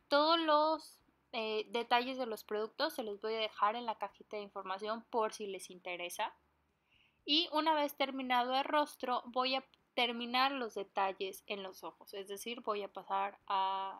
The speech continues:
la parte de abajo. Voy a hacer una mezcla de estos tonos y los voy a estar aplicando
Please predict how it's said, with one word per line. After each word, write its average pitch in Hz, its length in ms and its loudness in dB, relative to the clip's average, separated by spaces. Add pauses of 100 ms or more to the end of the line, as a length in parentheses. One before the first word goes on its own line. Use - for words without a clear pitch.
(280)
la 214 120 4
parte 160 220 -6
de 127 60 -8
abajo. - 260 -20 (1200)
Voy 254 220 8
a 285 40 10
hacer 269 220 2
una 262 200 0
mezcla 240 460 0
de 233 80 0
estos 220 280 -8
tonos 220 340 -2
y 262 40 -6
los 208 180 -6
voy 202 180 -2
a - 20 -6
estar 202 240 -2
aplicando 196 680 -2